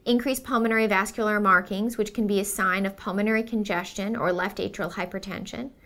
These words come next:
and biatrial enlargement. Biatrial enlargement is evident in patients with restrictive cardiomyopathy who have atrial dilation due to the increased pressure in the ventricles. The electrocardiogram can also be helpful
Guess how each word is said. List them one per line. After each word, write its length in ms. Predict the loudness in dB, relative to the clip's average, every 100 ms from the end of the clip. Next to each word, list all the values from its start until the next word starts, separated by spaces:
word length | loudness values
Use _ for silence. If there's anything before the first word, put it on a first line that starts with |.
| -20 -20 -12 -2
and 160 | 4
biatrial 680 | 8 8 8 2 -2 -2 0
enlargement. 580 | 0 2 0 -2 -10 -10 -16 _ _
Biatrial 600 | 2 4 6 4 2 0
enlargement 580 | 2 2 0 -2 -4 -6 -10 -20 -2
is 200 | -2 0
evident 380 | 0 0 0 0
in 100 | -2
patients 440 | -2 -4 -2 -4
with 180 | -4 -2
restrictive 480 | -4 -4 -4 -4 -4
cardiomyopathy 1040 | -2 -2 -2 -2 0 -2 -4 -6 -6 -6 -10 -14 -4
who 100 | 0
have 240 | 0 0
atrial 420 | 0 0 0 0
dilation 680 | 2 0 2 0 0 -2 -2
due 120 | 0
to 80 | 0
the 220 | -2 -2
increased 460 | -2 0 -2 -4 -6
pressure 540 | -2 0 0 -2 -2
in 200 | -4 -4
the 80 | -4
ventricles. 680 | -4 -6 -10 -10 -12 -12 -20 _ _ _ _ -20 -20 -20 -20 -16 -2
The 100 | 4
electrocardiogram 920 | 6 6 0 2 4 6 2 2 0
can 140 | 0 0
also 340 | 0 0 -2
be 140 | -2
helpful 580 | 0 2 2 0 -4 -6